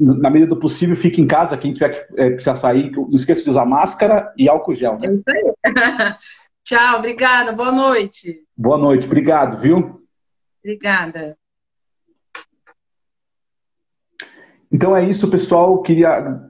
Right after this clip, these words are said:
Speaker 1: de novo, agradecer a todos vocês pela excelente conversa. Adorei, adorei. Isabel,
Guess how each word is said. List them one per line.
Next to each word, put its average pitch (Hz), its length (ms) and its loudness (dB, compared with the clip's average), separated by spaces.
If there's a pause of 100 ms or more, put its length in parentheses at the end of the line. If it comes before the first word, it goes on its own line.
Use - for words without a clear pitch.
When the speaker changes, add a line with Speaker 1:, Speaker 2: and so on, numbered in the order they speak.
(100)
Speaker 1:
de 143 220 -2
novo, 160 300 2
agradecer 147 640 2
a 165 40 -4
todos 135 280 0
vocês 160 500 2
pela 139 240 0
excelente 143 420 2
conversa. 143 580 0
Adorei, 135 520 2
adorei. 139 560 0 (320)
Isabel, 139 580 0